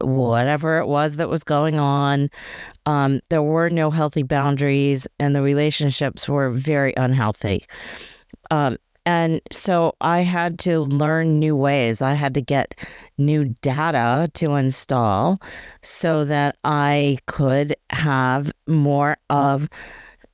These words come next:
the kind of relationships in my life that I longed for, healthy relationships that, uh, you know, were, have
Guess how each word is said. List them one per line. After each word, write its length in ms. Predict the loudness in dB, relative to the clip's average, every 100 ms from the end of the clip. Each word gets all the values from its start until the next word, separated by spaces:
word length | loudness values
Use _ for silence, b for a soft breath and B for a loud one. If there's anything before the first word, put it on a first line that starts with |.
| -4
the 260 | -2 -2
kind 340 | -2 -2 0 0
of 120 | 0
relationships 720 | 0 2 0 0 0 -2 -2
in 60 | -2
my 140 | 0
life 420 | 2 2 0 -2 -2
that 180 | -2
I 140 | 0 0
longed 420 | 0 0 0 -4
for, 420 | -2 0 2 0 B B B B
healthy 420 | -4 -4 0 0
relationships 1040 | 2 2 2 2 0 0 0 0 -2 -2 -4
that, 480 | 0 0 0 -2 B B B B _ -6
uh, 80 | -2
you 180 | 0 2
know, 300 | 2 2 0
were, 720 | 0 0 2 2 2 2 0 -2
have 560 | -2 -2 0 0 0 -2